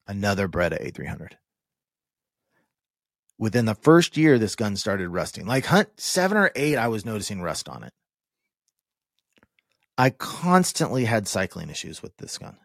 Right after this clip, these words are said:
It was to the point where I was about ready to quit, would, to sell it. After season two, I think, two or three, I said, "If this problem doesn't, it doesn't get better, I'm selling this gun." And then that year, I figured out, well, in between hunts, if I spray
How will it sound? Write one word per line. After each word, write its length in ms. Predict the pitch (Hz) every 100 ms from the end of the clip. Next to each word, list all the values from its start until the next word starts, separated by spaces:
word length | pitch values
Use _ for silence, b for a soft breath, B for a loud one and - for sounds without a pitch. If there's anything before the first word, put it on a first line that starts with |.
| -
It 100 | 117
was 160 | 127
to 100 | 165
the 80 | 160
point 320 | - 180 185
where 100 | 139
I 60 | 127
was 100 | 110
about 220 | 110 -
ready 180 | 104 98
to 80 | 87
quit, 260 | - 110
would, 180 | 95 98
to 120 | 107
sell 240 | 90 90 69
it. 100 | - _ _ _ _ _ _ -
After 280 | 120 - 123
season 500 | - 139 143 160 - _
two, 600 | - - 165 180 202 220
I 60 | 214
think, 420 | 208 208 220 - -
two 160 | 165
or 60 | 160
three, 440 | 147 151 160 185 B B B B B
I 80 | 110
said, 180 | 120 117
"If 140 | 101
this 200 | 113 165
problem 440 | - 151 147 147 127
doesn't, 400 | 123 123 127 104
it 340 | 98 113 107
doesn't 360 | 113 113 131 120
get 200 | 139 131
better, 380 | 107 98 95 -
I'm 180 | 104 98
selling 400 | 104 87 78 76
this 140 | 73
gun." 280 | - - - _ _ _ _ _ _ _ _
And 100 | 95
then 200 | 110 113
that 240 | 131 135
year, 560 | 147 180 208 139 170 185 -
I 160 | 117 123
figured 320 | - 131 131
out, 300 | 123 120 90
well, 300 | 117 117 113
in 200 | 131 156
between 340 | 185 - 190 190
hunts, 320 | 160 139 139
if 140 | 127
I 100 | 113
spray 800 | 113 - - 131 135 139 139 135